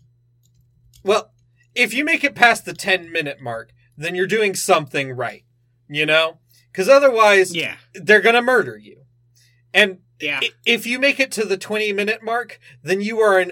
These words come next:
Speaker 1: unstoppable force of destruction. You,
Speaker 2: Yep.
Speaker 1: y-, you are a god upon this earth. And for the next ten minutes, you just get to ride that out,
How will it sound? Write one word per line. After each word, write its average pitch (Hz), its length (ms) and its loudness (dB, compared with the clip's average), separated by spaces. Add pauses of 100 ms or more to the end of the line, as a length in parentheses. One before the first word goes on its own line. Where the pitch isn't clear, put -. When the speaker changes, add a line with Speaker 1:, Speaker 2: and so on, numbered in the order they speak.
(120)
Speaker 1:
unstoppable 214 1120 0
force 202 540 2
of 208 160 -2
destruction. 135 960 -6 (460)
You, 240 680 0
Speaker 2:
Yep. - 240 -12
Speaker 1:
y-, 208 260 0
you 226 340 4
are 208 120 6
a 156 80 2
god 220 800 4
upon 185 480 -2
this 175 320 0
earth. 110 460 -8 (840)
And 196 280 4 (320)
for 202 200 4
the 196 120 4
next 262 400 0
ten 277 340 -2
minutes, 240 400 -4 (180)
you 185 220 -10
just 220 200 -4
get 240 160 0
to 185 100 2
ride 175 640 0
that 226 240 6
out, 151 340 2